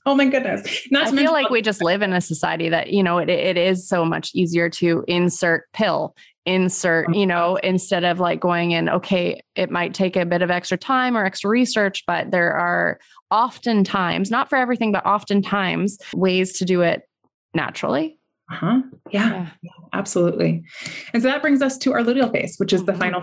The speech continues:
Speaker 1: phase, which essentially will lead back into menstrual. So think of it as, um, circular in that sense. And so we go into luteal, and luteal is when all those hormones that have peaked in ovulation are now coming back down at the same time that a fun little hormone called progesterone is starting to go up.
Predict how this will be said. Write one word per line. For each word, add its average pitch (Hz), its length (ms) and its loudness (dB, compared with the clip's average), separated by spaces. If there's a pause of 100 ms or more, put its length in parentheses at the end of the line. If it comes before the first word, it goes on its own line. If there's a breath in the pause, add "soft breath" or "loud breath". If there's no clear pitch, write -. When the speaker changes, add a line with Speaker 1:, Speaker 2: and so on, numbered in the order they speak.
Speaker 1:
phase, 214 320 0
which 175 180 0
essentially 180 380 0
will 170 140 4
lead 160 240 0
back 160 280 -2
into 202 220 2
menstrual. 196 460 0
So 180 180 -2
think 160 180 0
of 165 80 0
it 175 80 4
as, 214 220 -2 (160)
um, 160 200 2
circular 165 460 2
in 160 80 2
that 156 160 -2
sense. - 400 -4 (460 loud breath)
And 202 160 0
so 180 440 2
we 190 100 -4
go 202 120 4
into 226 140 2
luteal, 156 340 2
and 180 140 -2
luteal 202 400 4
is 170 160 -2
when 165 160 2
all 196 160 2
those 277 180 2
hormones 180 320 0
that 180 80 2
have 180 160 -4
peaked 170 260 -2
in 185 60 -2
ovulation 165 540 2
are 165 80 4
now 160 220 2
coming 262 280 2
back 254 220 0
down 180 320 0
at 165 100 -4
the 202 100 0
same 285 320 0
time 170 320 0
that 165 120 2
a 165 100 -2
fun 294 160 2
little 277 140 4
hormone 180 340 2
called 151 240 -2
progesterone - 640 -2
is 165 60 -2
starting 156 320 0
to 160 100 -2
go 131 180 2
up. - 280 -4